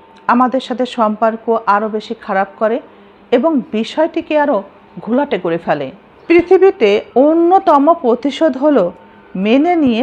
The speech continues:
চুপ থাকা। যে বা যারা দিন রাত আপনাকে ছোট করে চলেছে অনবরত, আপনার ভালোবাসাকে হাসির খোরাক বানিয়ে যে বারবার অন্যদেরকে আনন্দ দিচ্ছে,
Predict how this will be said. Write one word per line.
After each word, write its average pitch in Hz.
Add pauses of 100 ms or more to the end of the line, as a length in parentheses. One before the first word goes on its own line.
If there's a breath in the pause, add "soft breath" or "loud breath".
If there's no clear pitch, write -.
(120)
চুপ 320 (120)
থাকা। - (460)
যে 349
বা 359
যারা 170 (600)
দিন 294 (100)
রাত 233 (200)
আপনাকে 220 (220)
ছোট 285 (160)
করে 320
চলেছে 277 (520 loud breath)
অনবরত, 233 (880)
আপনার 320
ভালোবাসাকে 311
হাসির 262
খোরাক 262
বানিয়ে 180 (720 soft breath)
যে 247 (160)
বারবার 240 (160)
অন্যদেরকে 269 (120)
আনন্দ 262
দিচ্ছে, 277